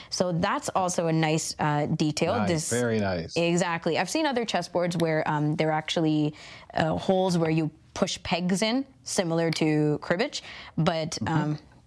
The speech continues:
Speaker 1: we are, uh, using magnets for this one. And when you talk about the pieces themselves, if you wanna compare some of the pieces I brought, um, the black pieces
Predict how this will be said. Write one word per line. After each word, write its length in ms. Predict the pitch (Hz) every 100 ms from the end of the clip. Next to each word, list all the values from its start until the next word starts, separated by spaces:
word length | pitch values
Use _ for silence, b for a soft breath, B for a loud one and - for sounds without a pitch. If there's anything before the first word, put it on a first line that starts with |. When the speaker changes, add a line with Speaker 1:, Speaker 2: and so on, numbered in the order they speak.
| - _ - - _ _ _ -
Speaker 1:
we 340 | 175 170 160 156
are, 340 | 151 151 151 -
uh, 120 | 151
using 540 | 123 160 151 151 147 156
magnets 400 | 151 160 143 -
for 120 | 143
this 180 | 143 -
one. 160 | 202 B B B -
And 140 | 202
when 120 | 208
you 80 | 202
talk 200 | - 247
about 160 | 233 220
the 80 | 165
pieces 360 | 233 233 220
themselves, 800 | 180 160 - - 302 190 226 277
if 160 | 208 -
you 40 |
wanna 140 | 175 170
compare 380 | 175 170 190 180
some 180 | -
of 80 | 165
the 60 | 156
pieces 380 | - 240 - 175
I 160 | 160 160 - -
brought, 420 | 160 160 214 285 B B B -
um, 420 | 185 180 170 175 170 - -
the 260 | 196 185
black 460 | 160 180 185 208 -
pieces 600 | - 214 - 202 202 190